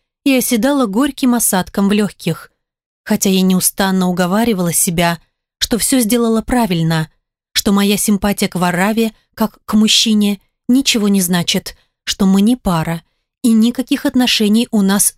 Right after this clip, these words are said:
все равно никогда бы не получилось. Мне удалось убедить себя в том,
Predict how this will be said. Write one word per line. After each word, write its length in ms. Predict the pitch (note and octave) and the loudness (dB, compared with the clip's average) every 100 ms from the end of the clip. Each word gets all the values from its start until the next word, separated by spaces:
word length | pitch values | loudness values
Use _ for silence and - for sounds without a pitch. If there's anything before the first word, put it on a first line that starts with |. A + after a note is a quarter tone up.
| - | -4
все 260 | - B3 | -2 0
равно 460 | B3 G#3 G3 G3+ A3 _ _ _ - | 0 0 0 0 -2 _ _ _ -2
никогда 520 | C#4+ C4+ G3+ F3 E3+ | -2 0 -2 0 0
бы 120 | E3 | 0
не 120 | F3 | -2
получилось. 800 | F3 F#3 F#3+ - G3+ E3 - - _ _ _ _ _ _ _ _ _ _ _ | 0 -2 0 -2 -2 -2 -2 -4 _ _ _ _ _ _ _ _ _ _ _
Мне 240 | G3 A3 B3 | 0 2 2
удалось 460 | B3 A3+ A#3 A3+ - | 2 0 0 -2 -4
убедить 380 | G#3 G3 G#3 | -2 0 0
себя 220 | - F3+ F3+ | -2 -2 -4
в 80 | |
том, 300 | - A3+ B3 | -2 -2 -2